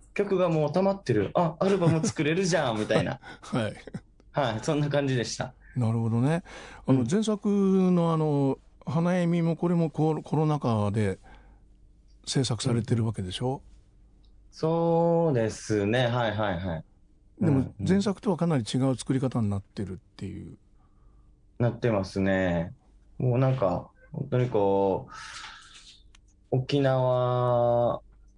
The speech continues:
Speaker 1: にいて、なんていうのかな、そんなにこう、せかせかしないで、
Speaker 2: はい、うん。
Speaker 1: 忙しい、忙しいっていう、このプレッシャーを感じながらの流れの中ではなく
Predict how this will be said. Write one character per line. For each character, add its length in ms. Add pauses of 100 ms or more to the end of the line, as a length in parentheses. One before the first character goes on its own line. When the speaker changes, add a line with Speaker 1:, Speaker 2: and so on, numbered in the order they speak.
(140)
Speaker 1:
に 220
い 100
て、 640 (1400)
な 140
ん 80
て 80
い 20
う 40
の 60
か 100
な、 280 (300)
そ 160
ん 80
な 80
に 80
こ 380
う、 40 (140)
せ 160
か 140
せ 160
か 280 (120)
し 200
な 120
い 100
で、 240
Speaker 2:
は 160
い、 40
う 20
ん。 20 (380)
Speaker 1:
忙 400
し 320
い、 20
忙 320
し 240
い 60
っ 20
て 100
い 240
う、 200 (720)
こ 180
の 100
プ 140
レ 60
ッ 40
シ 220
ャ 60
ー 20
を 140
感 260
じ 100
な 140
が 120
ら 100
の 140
流 240
れ 100
の 100
中 220
で 120
は 140
な 100
く 360